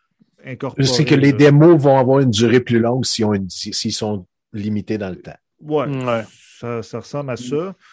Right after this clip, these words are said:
Speaker 1: Euh, vous autres, est-ce que c'est une chose qui vous intéresse ? Ça ressemblerait à ça ?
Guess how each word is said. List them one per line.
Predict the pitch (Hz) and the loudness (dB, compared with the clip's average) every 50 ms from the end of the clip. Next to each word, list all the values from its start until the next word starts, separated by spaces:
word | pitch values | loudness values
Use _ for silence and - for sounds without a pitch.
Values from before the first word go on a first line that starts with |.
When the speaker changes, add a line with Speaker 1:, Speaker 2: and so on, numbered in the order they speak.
| _ _ _ _ - | _ _ _ _ -4
Speaker 1:
Euh, | 127 127 127 | -2 -2 -2
vous | 123 113 123 127 113 143 | -2 -4 -8 -8 -6 -4
autres, | 170 196 208 202 180 - _ - 123 | -4 -4 -4 -6 -8 -12 _ -14 -14
est-ce | 110 - - _ | -14 -14 -18 _
que | _ - 143 135 | _ -8 -8 -8
c'est | - - - _ _ - | -8 -14 -20 _ _ -18
une | 120 110 | -18 -18
chose | - - - 151 151 139 135 - | -18 -14 -12 -10 -10 -12 -14 -20
qui | _ _ 120 | _ _ -18
vous | 104 104 110 110 104 107 101 110 | -18 -16 -18 -18 -16 -16 -10 -10
intéresse ? | 120 123 127 123 _ - 123 113 107 101 113 135 180 190 - | -8 -8 -8 -10 _ -4 -4 -4 -4 -4 -8 -8 -8 -12 -16
Ça | - - 156 123 | -10 -8 -8 -8
ressemblerait | - - - 156 147 143 135 139 135 127 123 147 147 | -8 -10 -8 -8 -8 -8 -8 -8 -8 -8 -8 -8 -8
à | 139 113 - | -8 -10 -10
ça ? | - - - 151 185 254 | -14 -14 -12 -10 -10 -10